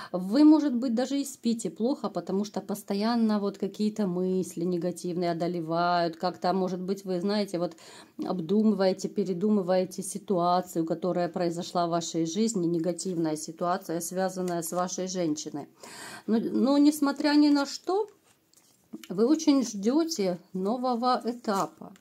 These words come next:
Вы очень ждёте счастья, да, хотя вот у вас, ну, больше, конечно, сейчас, наверное, негативных мыслей.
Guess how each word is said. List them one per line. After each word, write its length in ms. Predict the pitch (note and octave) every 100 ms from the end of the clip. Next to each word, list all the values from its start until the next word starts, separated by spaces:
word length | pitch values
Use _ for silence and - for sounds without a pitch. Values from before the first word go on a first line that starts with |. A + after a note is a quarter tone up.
| _ _ - - - -
Вы 180 | F3 G#3
очень 360 | B3 B3+ D4+ D4
ждёте 460 | A#3+ D4+ D#4+ F4 E4+
счастья, 880 | - - F#3 E3+ D#3+ - - E3+ E3
да, 260 | E3+ A#3
хотя 440 | D4+ G3 F#3+ G#3+ A#3+
вот 200 | F#3+ F#3
у 40 |
вас, 340 | F3 G#3+ G3+ G3+
ну, 280 | F#3+ G3+ F#3
больше, 580 | E3+ G3+ A#3+ A#3 -
конечно, 540 | F3 F3+ F#3 F3+ F3+ F3
сейчас, 480 | F3 - F#3+ G#3+ G#3
наверное, 520 | E3 F3+ F#3+ F3+ F3
негативных 800 | F3+ F3+ G3 - G#3 F#3+ F#3 -
мыслей. 560 | F#3+ F#3 - - A#3